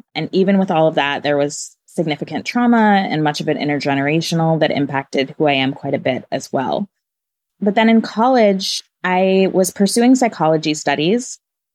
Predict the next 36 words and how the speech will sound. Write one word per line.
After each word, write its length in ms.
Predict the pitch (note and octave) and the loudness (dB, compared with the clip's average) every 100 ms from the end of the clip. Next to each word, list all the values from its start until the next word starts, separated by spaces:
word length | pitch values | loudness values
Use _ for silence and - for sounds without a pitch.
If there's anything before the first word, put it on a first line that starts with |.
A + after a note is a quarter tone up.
| _ | _
and 120 | - F3+ | -2 2
I 240 | F3+ F3+ - | 2 0 -4
worked 480 | F3+ F#3 G#3 - | -2 0 0 -2
with 140 | A3 A3 | -2 2
a 120 | G3+ - | 0 0
few 160 | G3+ F3+ | 0 2
nonprofit 640 | E3+ E3+ F3 E3 F3 E3 | 2 0 -2 -2 0 -2
organizations, 760 | E3+ D#3+ D#3+ D#3 D#3 F3 F#3+ | 0 0 -2 -2 -2 0 0
and 100 | F3+ | 0
I 60 | F3 | 0
started 420 | F3 E3+ F3+ A3 | 0 0 2 2
to 140 | G#3+ G3+ | 2 2
really 320 | F#3+ F#3+ F#3 | 4 4 4
learn 560 | D#3 D#3 D#3 E3 E3+ - | 2 0 2 2 0 -2
about 640 | - F3 E3 D#3 D#3 D#3 D#3 - | -4 -2 0 0 2 2 0 -4
other 260 | E3 F3+ F#3 | 0 2 0
kids 500 | F#3 E3 D#3 E3+ - | -2 -2 0 -2 -2
who 180 | F3+ E3+ | -2 -2
don't 360 | - D#3 F3 | -2 -4 -4
grow 220 | E3+ D#3+ | -2 0
up 180 | D3 D3+ | 2 0
with 140 | D#3+ - | -4 -6
the 80 | |
same 260 | D#3 D#3 D#3 | -6 -4 -4
protections 640 | - D3 D#3 D#3 A3+ A3+ G#3+ | -6 -4 -4 -4 0 0 2
that 160 | E3+ | 0
were 120 | E3 | 0
in 100 | E3 | -2
place 320 | E3 E3 D#3+ - | -2 -2 -4 -6
for 160 | D#3 | -4
me, 340 | D#3 C#3+ - G3+ _ _ _ _ _ _ - | -2 -2 -4 -8 _ _ _ _ _ _ -4
oftentimes 540 | F#3 G3 A3+ A3+ A3+ | -2 0 0 2 2
through 160 | G#3+ G3+ | 4 4
no 160 | F#3+ | 4
fault 300 | G3 G3+ G3 | 2 0 2
of 200 | G3 D#3+ | 0 -2